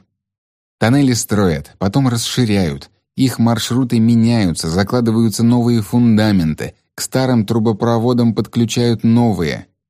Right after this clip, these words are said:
Словом, всё это подземное царство постоянно находится в движении. И всё это происходит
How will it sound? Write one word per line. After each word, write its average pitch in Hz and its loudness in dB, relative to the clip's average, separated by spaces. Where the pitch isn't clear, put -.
Словом, 95 0
всё 123 0
это 95 0
подземное 101 0
царство 117 -2
постоянно 104 0
находится 95 0
в 85 -2
движении. 90 0
И 120 0
всё 165 -2
это 143 -2
происходит 107 0